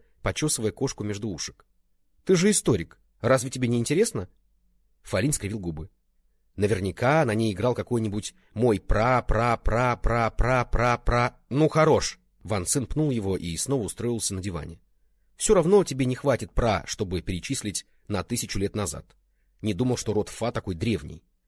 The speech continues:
Фалинь пихнул его в ответ. "Сам ты древний. Тебя надо брать на постановке балов. Будешь красиво падать в обмороки вместе с дамами в корсетах". Ван Цин вздохнул.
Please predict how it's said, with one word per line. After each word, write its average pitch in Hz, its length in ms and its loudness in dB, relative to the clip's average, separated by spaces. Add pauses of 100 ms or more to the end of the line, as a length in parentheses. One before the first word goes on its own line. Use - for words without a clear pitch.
(480)
Фалинь 107 400 -2
пихнул 107 400 -4
его 95 120 -6
в 92 60 -6
ответ. - 360 -12 (200)
"Сам 202 300 4
ты 127 100 -2
древний. 80 480 -4 (400)
Тебя 143 320 2
надо 143 180 2
брать 165 240 4
на 127 100 -2
постановке 143 460 -2
балов. 147 460 0 (280)
Будешь - 300 -4
красиво 107 400 0
падать 127 440 0
в 95 120 -2
обмороки 135 560 -2 (160)
вместе 113 500 -4
с 92 120 -4
дамами 95 340 -2
в - 80 -10
корсетах". - 580 -6 (800)
Ван 87 220 -4
Цин 123 160 -4
вздохнул. 85 440 -6